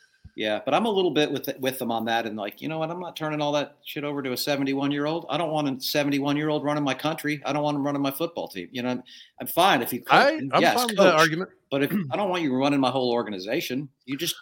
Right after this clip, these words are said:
Speaker 1: proved you couldn't do it in the best organization of football.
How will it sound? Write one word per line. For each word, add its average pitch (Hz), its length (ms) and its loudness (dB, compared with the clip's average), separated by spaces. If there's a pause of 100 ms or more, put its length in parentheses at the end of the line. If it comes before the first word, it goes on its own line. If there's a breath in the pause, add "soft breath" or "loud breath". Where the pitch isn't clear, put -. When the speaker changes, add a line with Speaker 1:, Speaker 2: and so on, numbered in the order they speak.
Speaker 1:
proved 226 300 -2
you 196 120 -6
couldn't 220 300 0
do 233 180 4
it 208 80 4
in 202 100 2
the 190 60 2
best 202 260 4
organization 214 560 0
of 202 100 -4
football. 233 540 -2